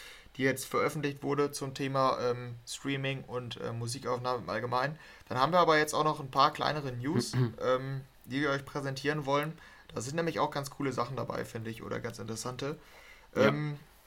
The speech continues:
Speaker 1: ja, das erste sind, da sind wir nämlich wieder bei der Swedish House Mafia.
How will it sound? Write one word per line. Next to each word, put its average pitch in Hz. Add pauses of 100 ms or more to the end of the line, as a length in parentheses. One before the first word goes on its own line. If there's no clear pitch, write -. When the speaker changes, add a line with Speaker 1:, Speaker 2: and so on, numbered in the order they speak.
(100)
Speaker 1:
ja, 127
das 120
erste 185
sind, 170
da 139
sind 165
wir 185
nämlich 175
wieder 170
bei 160
der 147
Swedish 156
House 143
Mafia. 131